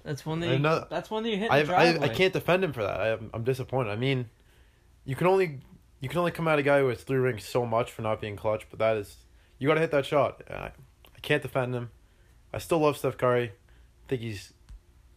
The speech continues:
Speaker 2: unbelievable player, but yeah, that's tough. He wasn't,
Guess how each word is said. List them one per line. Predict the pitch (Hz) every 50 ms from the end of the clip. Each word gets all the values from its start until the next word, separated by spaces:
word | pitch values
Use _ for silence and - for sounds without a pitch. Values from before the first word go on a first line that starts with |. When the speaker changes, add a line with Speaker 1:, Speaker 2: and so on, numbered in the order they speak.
| -
Speaker 2:
unbelievable | - 139 143 139 139 135 120 120 123 117
player, | - 123 117 113 110 110 110 107 - _ _ _ _ _ _ _ _ _ - - - _ _ _ -
but | - 110 107 101 98 - - - - - -
yeah, | 113 117 113 113 110
that's | 104 110 110 -
tough. | - - 120 113 104 -
He | - - 117
wasn't, | 113 120 131 123 131 127 101